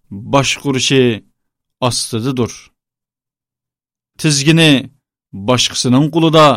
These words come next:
uning amri va irodasi bilan, ilm va hikmati bilan aylanadi, ketib boradi. Inson bu to'rt doirada zavol va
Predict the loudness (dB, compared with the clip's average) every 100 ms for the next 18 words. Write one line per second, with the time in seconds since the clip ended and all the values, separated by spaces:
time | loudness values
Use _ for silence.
0 | -2 _ _ _ _ _ _ 0 4 6
1 | 4 0 0 4 4 4 2 -4 _ _
2 | _ -2 -2 2 4 6 4 2 0 4
3 | 4 4 2 -4 _ _ _ _ -2 2
4 | 2 2 2 2 0 -2 -2 -2 0 2
5 | 2 2 -2 _ _ _ _ _ 0 4
6 | 6 4 2 2 2 2 0 -2 -10 _
7 | _ _ _ _ -8 -2 -2 0 -2 0
8 | -4 -8 _ _ _ _ _ _ _ _
9 | _ _ _ _ _ _ _ 2 2 4
10 | 2 4 2 -4 _ _ _ _ _ -2
11 | 0 0 0 -2 2 4 6 4 4 4
12 | 4 0 -8 _ _ _ _ -14 -6 0
13 | 4 6 6 4 0 -8 _ _ _ 2